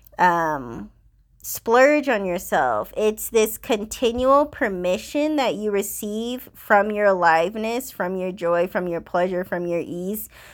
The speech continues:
whatever the feeling that you, you are being called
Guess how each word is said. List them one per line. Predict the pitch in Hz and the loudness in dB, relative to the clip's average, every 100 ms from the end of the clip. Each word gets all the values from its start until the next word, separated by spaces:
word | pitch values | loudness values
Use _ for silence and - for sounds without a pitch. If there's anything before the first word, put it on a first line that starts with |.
| - | -10
whatever | - 190 202 220 | 2 6 6 4
the | 220 214 | 2 0
feeling | - 185 185 196 208 | -2 -2 0 -2 0
that | 185 165 - | 2 2 -2
you, | 165 185 208 202 202 196 196 190 196 - _ _ _ _ _ _ | -8 -10 -8 -6 -4 0 4 4 2 -6 _ _ _ _ _ _
you | - 214 226 214 | -10 -4 0 4
are | 180 | 4
being | 196 202 196 190 196 | 4 0 -4 -2 -4
called | 180 - - 190 180 185 185 185 | -6 -4 2 4 6 6 4 0